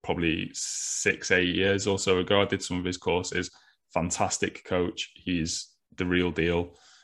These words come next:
Um, he's changed direction. He does a lot of sort of male mentoring now and sort of, like, man up stuff in reference to his new book. Uh, I've moved away from that, but in the early days, amazing business coach.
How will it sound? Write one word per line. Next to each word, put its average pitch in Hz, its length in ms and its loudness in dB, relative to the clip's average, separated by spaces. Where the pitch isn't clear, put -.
Um, 82 760 2
he's - 280 -2
changed 92 280 4
direction. 90 460 2
He 82 80 0
does 85 220 -2
a 82 40 2
lot 85 160 2
of - 80 -6
sort - 160 -2
of 87 80 -2
male 87 300 0
mentoring 90 640 0
now 85 260 4
and 87 120 -2
sort - 220 0
of, 85 100 -6
like, 80 200 2
man 85 200 0
up - 160 -6
stuff 85 320 -2
in - 320 -6
reference 82 360 -6
to - 100 -6
his 82 100 -2
new 80 180 0
book. 95 320 0
Uh, 85 220 6
I've 90 160 4
moved 87 260 0
away 87 220 2
from 87 220 -4
that, 92 260 0
but 87 160 -2
in 87 80 -2
the 85 120 0
early 87 240 2
days, 85 420 0
amazing 85 460 0
business 78 320 -4
coach. - 400 -4